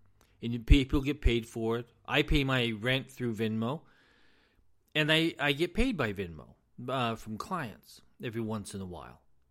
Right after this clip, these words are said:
But if you're gonna get income or, or making money from transactions through Venmo," I R S said, "Okay, it's gonna be just like a credit card transaction." Now, a few years back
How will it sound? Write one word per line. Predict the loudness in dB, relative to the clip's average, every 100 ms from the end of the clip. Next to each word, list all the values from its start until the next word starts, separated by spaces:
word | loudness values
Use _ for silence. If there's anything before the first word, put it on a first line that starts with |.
| _ _ -20 _ _ _ _ _ _ _ _ -6
But | -2
if | 0
you're | -2
gonna | -4 -2 -2 -4 -20 _ _ -16 -4
get | 0 0
income | 0 0 0 0 0 0 0
or, | 0 -2 -6 -12
or | -4 -2 0
making | 0 0 0 0
money | 0 -2
from | -4 -2 2 2 0 -6 -12 _ _ -4
transactions | -2 0 0 0 0 -4 -4 -6
through | -4 -2
Venmo," | 0 0 0 0 -2 -4 -12 -20 _ _ _ _ _ _ _ _ _ -16 0
I | 2
R | 4 2
S | 0
said, | 0
"Okay, | 0 0
it's | -2 -2
gonna | -4
be | -4
just | -4 -4 -4
like | -4 -6
a | -8
credit | -6 -6 -6
card | -8 -8
transaction." | -12 -12 -12 -14 -16 -20 -20 _ _ -20 -20 -20 -20 -12 -2
Now, | 0
a |
few | 0 0
years | 4 4 4 2
back | 4 6 4 0 -8